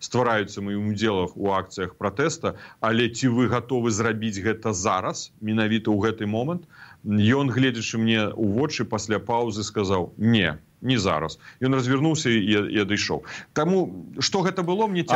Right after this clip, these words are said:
Speaker 1: цяжка
Speaker 2: вы давалі тады заяву польскім уладам? Бо
Speaker 1: Так,
Speaker 2: гэта можна
Speaker 1: зразумела, я
Speaker 2: расцэньваць як
Speaker 1: падаў
Speaker 2: пагрозу.
Speaker 1: заяву ў пракуратуру польскую
Speaker 2: І
Speaker 1: пра
Speaker 2: чым гэта
Speaker 1: пагрозу
Speaker 2: скончылася?
Speaker 1: забойства.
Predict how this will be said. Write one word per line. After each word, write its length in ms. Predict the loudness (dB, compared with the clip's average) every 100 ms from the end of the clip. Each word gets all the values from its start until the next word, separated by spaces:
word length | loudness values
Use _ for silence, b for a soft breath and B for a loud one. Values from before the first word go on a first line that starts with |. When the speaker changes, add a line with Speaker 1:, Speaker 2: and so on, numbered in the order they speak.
| 4
Speaker 1:
цяжка 80 |
Speaker 2:
вы 140 | 4 4
давалі 320 | 4 4 2
тады 240 | 0 0 4
заяву 960 | 4 6 6 4 4 4 4 2 0 0
польскім 360 | 0 2 2
уладам? 560 | 6 6 4 0 -4 -10 -4
Бо 160 | 2
Speaker 1:
Так, 120 | 4
Speaker 2:
гэта 60 | 4
можна 220 | 4 4
Speaker 1:
зразумела, 240 | 4 4 2
я 80 |
Speaker 2:
расцэньваць 80 | 2
як 0 |
Speaker 1:
падаў 180 | 2 2 4
Speaker 2:
пагрозу. 120 | 4
Speaker 1:
заяву 320 | 4 2 0 -4
ў 40 |
пракуратуру 640 | -4 -2 0 -2 -2 -2 -2
польскую 480 | 0 0 0 0
Speaker 2:
І 60 | 0
Speaker 1:
пра 80 | 2
Speaker 2:
чым 160 | 4 6
гэта 160 | 4
Speaker 1:
пагрозу 80 | 2
Speaker 2:
скончылася? 500 | 0 2 4 2 2
Speaker 1:
забойства. 540 | 0 0 -2 -2 -6